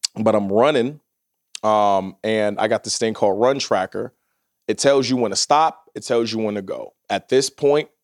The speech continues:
I was at stop. You can walk for two minutes.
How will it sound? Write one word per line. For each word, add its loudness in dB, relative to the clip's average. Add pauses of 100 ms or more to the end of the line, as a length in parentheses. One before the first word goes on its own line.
I 4
was 0
at -4
stop. -4 (340)
You -8
can -14
walk -2
for -12
two -2
minutes. -10